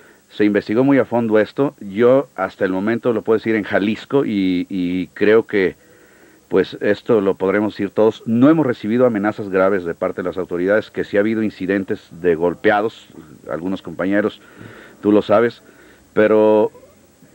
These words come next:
yo en ese aspecto estoy muy tranquilo y, y sobre todo yo creo que nos da la tranquilidad el hecho de conducirnos con verdad, aunque a veces pisa uno callos, como llaman por ahí, pero conducirnos con la verdad no te, no te causará mayor problema.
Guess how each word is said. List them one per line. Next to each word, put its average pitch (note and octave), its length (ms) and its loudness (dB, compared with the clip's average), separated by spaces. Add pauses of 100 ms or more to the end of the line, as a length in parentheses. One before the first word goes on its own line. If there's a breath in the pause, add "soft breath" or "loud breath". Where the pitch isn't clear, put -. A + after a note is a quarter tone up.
(180)
yo B2+ 140 4
en D3+ 80 2
ese C#3 120 -4
aspecto - 280 -4
estoy B2+ 160 -2
muy B2+ 160 2
tranquilo F#2 560 -4
y, A2+ 240 -6
y A2 60 -2
sobre A#2 260 2
todo F#3 240 2
yo E3+ 100 4
creo E3+ 140 0
que G#2+ 520 0
nos G#2+ 200 -4
da B2+ 80 4
la C#3 100 2
tranquilidad A2 540 -2
el A2 100 0
hecho B2+ 320 -4
de G2 240 -4
conducirnos G2 600 -4
con F#2 140 -8
verdad, F#2+ 300 0
aunque F2+ 220 -4
a F2 40 4
veces G2+ 280 -2
pisa G#2+ 240 -6
uno G2+ 160 -2
callos, G2 300 -2
como F2 200 -6
llaman F2 300 -2
por E2+ 160 -2
ahí, F2 180 0 (680 loud breath)
pero G2 180 4
conducirnos B2+ 460 -2
con A2+ 120 -4
la G2+ 100 2
verdad A2 280 2
no G#2+ 240 -2
te, G#2+ 180 2
no G#2 180 -4
te A2+ 120 -6
causará F#2 360 -2
mayor G2 260 -2
problema. A2+ 360 0